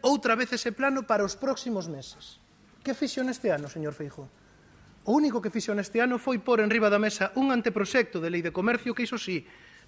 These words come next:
non está feito a medida do comercio tradicional, do pequeno e mediano comercio. Está feito a medida dos intereses das grandes superficies. E non ian vostedes desaproveitar a oportunidade. De paso que fan,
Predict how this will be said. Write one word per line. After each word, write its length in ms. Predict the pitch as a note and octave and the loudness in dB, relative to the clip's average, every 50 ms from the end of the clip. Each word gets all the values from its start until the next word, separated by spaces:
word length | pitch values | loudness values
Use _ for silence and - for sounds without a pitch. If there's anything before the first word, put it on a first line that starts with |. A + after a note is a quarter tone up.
| - | 0
non 160 | G#3 B3 C4+ | 2 4 4
está 240 | C4+ - - B3 A3 | 4 4 2 2 2
feito 320 | - C#4 C4+ A3+ - A#3 G#3+ | 2 0 0 0 0 0 2
a 0 | |
medida 320 | G#3 G#3 G#3 B3+ A#3+ A3 | 2 2 2 2 2 2
do 80 | G#3 G3+ | 2 2
comercio 480 | - G3+ F#3+ G#3+ A#3 A3 A3 A3+ G#3+ | 2 2 2 2 2 2 0 -2 -2
tradicional, 640 | - G3+ G3+ F#3+ F#3+ - F#3+ F#3 A#3 C4 A3+ E3+ C3+ - - - - _ - | 2 2 2 2 2 0 0 2 4 4 2 2 -2 -6 -16 -20 -20 _ -2
do 80 | F#3 G3 | -2 0
pequeno 320 | - G3+ F#3+ - A#3+ A#3 | 0 0 0 2 2 2
e 80 | A3+ A3 | 2 2
mediano 320 | G#3 G3 G#3+ G#3 G3 F#3 | 2 2 2 2 2 0
comercio. 480 | F#3+ E3+ D#3+ D#3 D3 C#3 - - D3 C3+ - - - - - - | 0 -2 -2 -2 -4 -4 -8 -12 -14 -16 -16 -20 -20 -20 -6 -6
Está 160 | F#3+ F3+ - A3 | -2 0 0 2
feito 400 | - - B3+ G#3+ - B3 A3+ A3+ - | 2 2 0 0 0 0 -2 2 2
a 80 | - F#3 | 0 2
medida 480 | F3+ F3+ F#3 A#3+ D4 C#4 C4+ C#4+ C#4+ C#4+ - | 2 2 2 2 2 2 2 0 -2 -2 -6
dos 240 | E3+ E3+ - - F3 | -8 -8 -6 -4 -4
intereses 640 | E3 D#3 F3+ G3+ A3 G#3+ - - A3 G#3+ - - - - - - - | -2 2 4 4 4 2 2 -2 -2 -2 -4 -8 -16 -20 -20 -8 0
das 160 | F#3 G3 F#3 F#3+ | 2 2 2 4
grandes 320 | A3 A3+ A3 A3 A3 - | 4 4 4 4 0 -2
superficies. 720 | - F#3+ - G3 F#3+ - G3 F#3 - - D#3 B2+ - - - - - - - | -2 -2 -2 -4 -2 -2 -4 -4 -4 -6 -10 -12 -12 -14 -18 -20 -20 -18 -6
E 80 | - E3+ | 0 2
non 160 | F#3 G3+ A3 | 4 6 8
ian 160 | A3+ A3 G#3+ | 8 6 6
vostedes 400 | G#3 G#3+ G#3 - A#3 A3 A3+ G#3+ | 4 2 0 0 0 0 0 0
desaproveitar 560 | G#3 G3+ - G3+ G#3 G3+ G3 G3 G3 G#3 G3+ | -2 -4 -4 -2 0 0 0 2 2 2 2
a 80 | G3 F#3+ | 2 2
oportunidade. 720 | G3 - G3 - G#3 G3 G#3+ G#3 C4+ A#3+ F3+ D#3 C#3+ - - - - - - _ E3 | 0 -4 -4 -2 -2 0 2 4 4 2 2 0 -6 -10 -12 -18 -20 -20 -14 _ -2
De 80 | F3 | -2
paso 320 | E3+ - A#3+ G#3 - - F#3+ | 2 2 2 2 2 -2 -4
que 80 | - | -6
fan, 320 | A3 - - G#3+ G3 F#3+ | -6 0 2 2 2 2